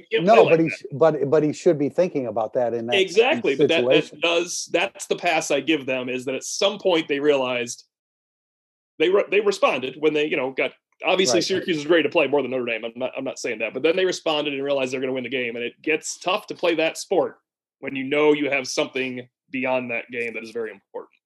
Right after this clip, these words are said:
Speaker 1: No, no doubt about it. And when I, when I re-, when I watched the game, having been at the game and then watched the game on, on, uh, the recording on Sunday, I,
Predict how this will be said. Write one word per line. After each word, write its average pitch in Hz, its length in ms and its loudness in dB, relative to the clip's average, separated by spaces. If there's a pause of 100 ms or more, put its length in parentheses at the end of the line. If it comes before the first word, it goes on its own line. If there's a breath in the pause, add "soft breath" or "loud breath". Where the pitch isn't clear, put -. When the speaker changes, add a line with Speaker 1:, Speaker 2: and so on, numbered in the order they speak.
(120)
Speaker 1:
No, 143 240 2
no 143 240 0
doubt 139 180 4
about 120 280 2
it. 110 120 -6
And 127 100 -6
when 135 140 0
I, 135 300 -2
when 127 240 -4
I 127 100 0
re-, 123 280 -2
when 131 280 -4
I 127 60 0
watched 143 380 2
the 135 100 2
game, 127 280 -4
having 120 280 -4
been 156 120 6
at 143 120 0
the 135 80 -2
game 131 240 0
and 123 100 -2
then 120 60 -2
watched 131 340 2
the 127 80 -2
game 117 260 -2
on, 113 260 -4
on, 107 300 -6 (240)
uh, 107 280 -4 (200)
the 107 120 -2
recording 117 640 2 (500)
on 110 180 -4
Sunday, 117 720 2 (800)
I, 151 220 2